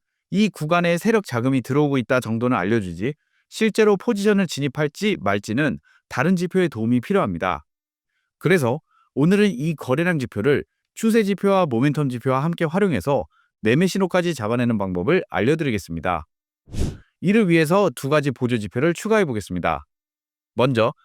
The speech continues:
차트 상단에 있는 지표 버튼을 클릭하고 검색창에 영으로 파라볼릭 서를 입력하고 이 지표를 추가하겠습니다.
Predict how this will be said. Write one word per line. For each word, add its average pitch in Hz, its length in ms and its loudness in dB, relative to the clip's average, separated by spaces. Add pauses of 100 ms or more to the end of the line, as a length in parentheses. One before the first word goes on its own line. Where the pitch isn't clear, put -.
(180)
차트 220 340 0
상단에 208 360 2
있는 185 240 0
지표 147 300 -2
버튼을 147 340 0
클릭하고 131 680 0 (320)
검색창에 180 580 0
영으로 107 440 0 (280)
파라볼릭 190 460 2
서를 175 320 0
입력하고 110 720 -2 (220)
이 117 240 0
지표를 143 400 -4
추가하겠습니다. 95 800 -4